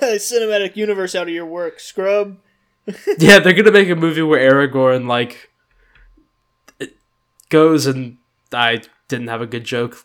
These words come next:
Speaker 2: lined up ready to go.
Speaker 1: <laughs>
Speaker 2: They're making a movie where Aragorn goes to Starbucks and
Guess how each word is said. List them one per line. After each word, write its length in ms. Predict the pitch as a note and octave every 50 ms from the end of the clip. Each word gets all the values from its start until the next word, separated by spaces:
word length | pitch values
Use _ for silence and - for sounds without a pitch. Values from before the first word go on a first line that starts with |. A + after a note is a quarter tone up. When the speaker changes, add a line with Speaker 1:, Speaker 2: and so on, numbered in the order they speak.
| _ -
Speaker 2:
lined 260 | - B2+ B2+ C3 C3 C3
up 220 | C3 C3 C3 -
ready 180 | C#3 C#3 C#3 C3
to 80 | C3+ C3
go. 360 | C3+ C#3+ D3 D3 D3 D3 C3+ _ _ _ _ _ _ _ _ _ _ _ _ _ _ _ _ _ _ _ _ _ _ _ _ _ _ _ _ _ -
Speaker 1:
<laughs> 0 |
Speaker 2:
They're 560 | A#3 G#3 D4 - - - - - - - F#3+
making 260 | F#3+ F#3+ F#3 F#3+ F3+ E3+
a 40 |
movie 260 | E3 F3+ F#3+ E3+ F3 E3+
where 280 | D#3 D#3+ C#3+ D3 E3+ E3+ D#3+ C#3+
Aragorn 260 | C3+ C#3 C#3 C#3 C#3
goes 220 | C3+ D3 D3 D3 C#3+
to 80 | - C3+
Starbucks 680 | - - E3 E3+ E3+ C#3+ C3+ B2 A#2 A2 - - - B2+
and 320 | A#2+ A#2+ A#2+ A#2+ B2